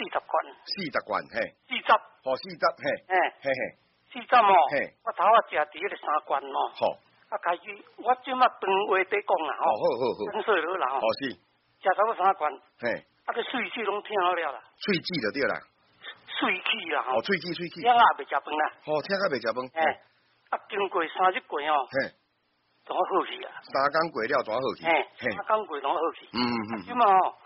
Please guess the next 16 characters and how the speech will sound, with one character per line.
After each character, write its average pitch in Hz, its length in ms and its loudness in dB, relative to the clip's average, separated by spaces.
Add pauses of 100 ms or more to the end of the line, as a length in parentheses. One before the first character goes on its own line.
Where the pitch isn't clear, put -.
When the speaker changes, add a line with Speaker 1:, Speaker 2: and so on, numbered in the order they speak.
Speaker 2:
嗯。 80 100 -6 (560)
Speaker 1:
即 262 80 2
马 262 140 4
个 269 80 4 (100)
有 233 400 2
一 185 240 -8
日 233 160 0
食 - 320 -10
到 233 140 4
第， 208 160 -6
第 156 180 -6
四 - 80 -12 (160)
罐 151 180 0
咯。 135 300 -2
Speaker 2:
嘿， 113 160 -4
嘿。 90 160 -4